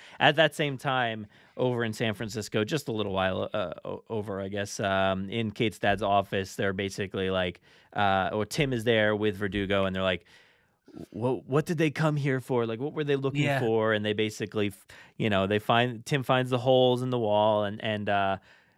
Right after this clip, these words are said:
Speaker 1: you know, conveniently draws the nice map on the wall, and he's like, "Okay, look, everything is in this <laughs> exact position." Uh, so I thought that was pretty good. He's like, "Is, does it," which I found was funny. He's feeling the holes in the wall. He's like, "Doesn't this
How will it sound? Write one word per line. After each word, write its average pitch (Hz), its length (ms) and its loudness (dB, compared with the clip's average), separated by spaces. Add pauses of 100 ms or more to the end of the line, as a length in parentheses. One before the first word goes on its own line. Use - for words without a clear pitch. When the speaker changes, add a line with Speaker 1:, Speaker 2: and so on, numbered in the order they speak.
(140)
Speaker 1:
you 123 120 -4
know, 110 320 0 (180)
conveniently 135 600 0
draws 120 420 2
the 135 100 -4
nice 135 360 2
map 131 380 2
on 131 160 2
the 139 80 -2
wall, 123 500 6
and 120 140 2
he's 120 120 0
like, 127 160 4
"Okay, 185 220 4
look, 190 280 6
everything 202 480 2
is 180 180 -2
in 180 120 0
this 185 200 0
<laughs> 202 80 4
exact - 460 0 (340)
position." 175 560 0 (360)
Uh, 147 340 6
so 165 140 0
I 160 60 2
thought 156 160 -2
that 151 80 2
was 127 160 -2
pretty 127 200 -4
good. 110 220 2
He's 127 140 0
like, 143 180 4
"Is, 220 120 -4
does 240 260 4
it," - 60 -6 (220)
which 214 220 2
I 247 80 8
found 302 240 4
was 214 140 0
funny. 160 240 2
He's 160 180 -6
feeling 233 460 -4
the 180 100 2
holes 160 300 0
in 147 60 -2
the 143 40 0
wall. 139 100 0
He's 139 120 -2
like, 143 100 -4
"Doesn't 208 240 -6
this 330 160 -4